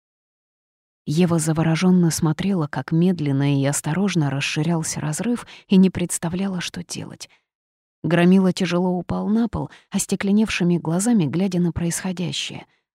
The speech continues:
"Да какого же черта?" — прошептала она онемевшими губами. Рука, опустившаяся на плечо,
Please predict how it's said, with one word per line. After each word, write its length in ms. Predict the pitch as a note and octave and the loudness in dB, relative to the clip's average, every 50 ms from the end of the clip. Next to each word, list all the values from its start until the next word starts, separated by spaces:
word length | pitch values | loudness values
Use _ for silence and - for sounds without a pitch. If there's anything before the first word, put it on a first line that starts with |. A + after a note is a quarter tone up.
| _ _ _ _ _ - | _ _ _ _ _ -10
"Да 140 | D#3 D3+ - | -8 -6 -6
какого 500 | - F3 - - - A#3 G#3 A3 A3+ A3+ | -4 -6 -6 -4 -4 -4 -2 -2 -2 -2
же 200 | G#3+ - A#3+ - - | -2 -4 -6 -8 -8
черта?" — 720 | - - - - - A3+ A#3 G#3+ - - - - - - | -8 -8 -8 -8 -6 -6 -6 -6 -8 -10 -12 -14 -14 -12
прошептала 680 | - - B2+ - - - - - - C#3 C#3 B2+ B2 C#3+ | -12 -12 -10 -10 -10 -10 -10 -8 -6 -6 -4 -2 0 0
она 180 | C#3+ C3+ C3 | 0 0 0
онемевшими 680 | C#3 D3+ D3+ D#3 D#3 C3+ B2 - - - C#3 B2+ C3+ | 2 2 4 4 4 2 0 -2 -4 -4 -4 -4 -4
губами. 520 | A#2+ - - - - - B1+ C2 C#2 - - _ _ _ _ _ _ _ _ _ _ _ _ _ _ _ _ _ - | -6 -6 -10 -10 -10 -10 -12 -12 -12 -14 -16 _ _ _ _ _ _ _ _ _ _ _ _ _ _ _ _ _ -8
Рука, 440 | C3 C#3+ C#3+ - - G3+ B3 C4+ - _ _ _ _ | -6 -6 -6 -4 -4 -4 -4 -4 -4 _ _ _ _
опустившаяся 960 | - D#3 - - E3+ - - - F3 E3 - - - D3+ C#3+ C#3+ - - - C#3+ | -8 -6 -2 -2 -2 -2 -2 -4 -4 -4 -4 -4 -6 -4 -4 -4 -6 -6 -4 -4
на 120 | D3 D3 | -4 -4
плечо, 480 | - - E3 E3 - - - - C#3+ | -4 -6 -8 -8 -8 -8 -8 -8 -10